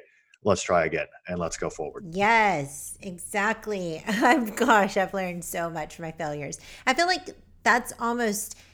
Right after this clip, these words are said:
Speaker 2: um, I recently wrote a blog about this. It says, "You either win or you learn," instead of win or lose. And it's not like I think everyone's a winner, but I do think from those quote unquote losing experiences, I learned so much.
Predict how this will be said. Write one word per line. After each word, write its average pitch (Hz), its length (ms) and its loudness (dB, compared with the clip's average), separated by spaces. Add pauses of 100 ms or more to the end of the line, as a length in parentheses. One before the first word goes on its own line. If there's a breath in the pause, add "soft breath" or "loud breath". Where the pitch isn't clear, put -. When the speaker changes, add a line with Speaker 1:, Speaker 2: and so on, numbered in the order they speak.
(140 soft breath)
Speaker 2:
um, 214 320 2
I - 60 0
recently 285 380 0
wrote 220 180 4
a 196 60 2
blog 180 320 0
about 175 260 0
this. 180 300 -2
It - 160 -12
says, 196 280 0
"You 208 120 0
either 208 360 0
win 214 380 0
or 214 220 -2
you 202 180 0
learn," 180 480 -4 (120)
instead 277 320 0
of 240 100 -6
win 247 180 0
or 214 100 2
lose. 185 440 -2
And 208 80 -2
it's 233 240 -2
not 262 180 0
like 233 160 -2
I 185 100 -2
think - 260 -10
everyone's 175 400 -4
a 170 80 -6
winner, 156 440 -6 (380 soft breath)
but 214 420 8 (160)
I 226 120 2
do 247 260 0
think 240 560 -4 (460)
from 226 360 2
those 196 240 4
quote 240 240 0
unquote 220 260 0
losing 214 440 -2
experiences, 202 760 -4
I 185 180 -4
learned 180 360 -4
so 180 360 -2
much. - 600 -4